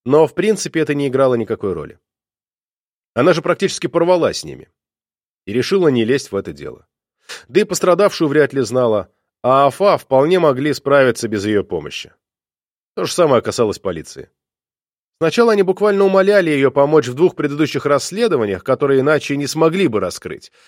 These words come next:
И пусть для нее это означало отказ от собственных убеждений, она все равно пошла им навстречу и оказала необходимое содействие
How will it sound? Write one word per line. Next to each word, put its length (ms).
И 100
пусть 300
для 140
нее 240
это 160
означало 460
отказ 360
от 140
собственных 500
убеждений, 680
она 180
все 160
равно 280
пошла 400
им 80
навстречу 640
и 20
оказала 520
необходимое 640
содействие 680